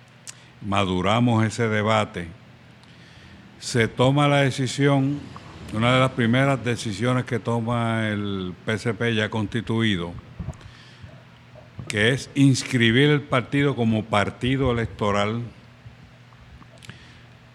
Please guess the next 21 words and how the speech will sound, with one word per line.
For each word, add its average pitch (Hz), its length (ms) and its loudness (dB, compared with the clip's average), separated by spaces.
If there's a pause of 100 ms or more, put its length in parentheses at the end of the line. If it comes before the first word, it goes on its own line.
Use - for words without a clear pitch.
(140)
sin 123 340 4
que 123 220 6
necesariamente 135 1300 4
ello 135 220 0
significara 127 880 0
que 101 120 -4
íbamos 117 460 -4
a 113 220 -4
participar 92 680 -4
en 104 120 -4
las 98 160 -4
elecciones. 82 600 -10 (720)
Era 123 220 2
más 147 220 2
bien 147 220 4
como 120 260 -2
que 107 120 -4
para 98 300 -2
tener 104 320 0
la 139 380 -2
opción 135 760 -2